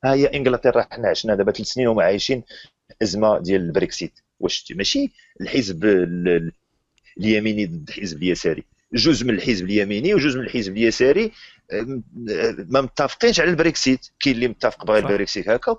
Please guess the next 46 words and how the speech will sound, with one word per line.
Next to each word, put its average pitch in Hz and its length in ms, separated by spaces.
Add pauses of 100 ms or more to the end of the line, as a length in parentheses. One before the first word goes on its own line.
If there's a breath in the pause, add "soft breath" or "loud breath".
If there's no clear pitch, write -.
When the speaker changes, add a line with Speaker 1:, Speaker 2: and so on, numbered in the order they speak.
(140 loud breath)
Speaker 1:
وملي 165 140
كيجيو 160 240
للتصويت - 360
في - 60
البرلمان 185 500
ما 254 60
متفقينش 240 560
ب-، 160 180
في - 120
نفس - 180
الحزب. 170 320 (880)
وهذا 262 260
هو، 269 80
هذه - 280
Speaker 2:
هادشي 233 160
اللي 190 120
خاص 180 200
Speaker 1:
التطور 143 180
Speaker 2:
يكون، 127 120
Speaker 1:
الديمقراطي. 139 440
Speaker 2:
الضمير، 131 240
الضمير 127 380
ديال 120 220
Speaker 1:
هادشي - 240
اللي 269 100
Speaker 2:
ال- 262 60
Speaker 1:
خاص - 220
يكون. 196 520 (400)
إيه، 180 60
زعما، 170 200
حيت 190 220
ماشي 190 240 (180 loud breath)
يمكن 160 220
لي 233 100
نكون 165 240
انا 147 300
حتى، 254 460
حتى 226 180
داك 202 160
اللي 139 100
ما 175 140
نقولش 180 380
يخرج 117 400
من 98 80
داك 95 140
الحزب، 78 340